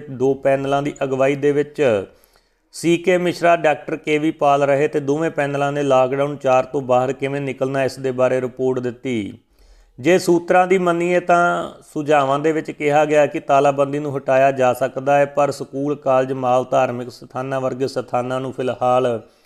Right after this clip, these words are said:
ਬੰਦ ਹੀ ਰੱਖਣਾ ਸਹੀ ਰਹੇਗਾ। ਅਮਰੀਕਾ ਦੇ ਵਿੱਚ ਭੜਕੇ ਡੰਗੇ,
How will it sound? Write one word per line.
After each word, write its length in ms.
ਬੰਦ 460
ਹੀ 420
ਰੱਖਣਾ 460
ਸਹੀ 260
ਰਹੇਗਾ। 680
ਅਮਰੀਕਾ 580
ਦੇ 160
ਵਿੱਚ 300
ਭੜਕੇ 460
ਡੰਗੇ, 840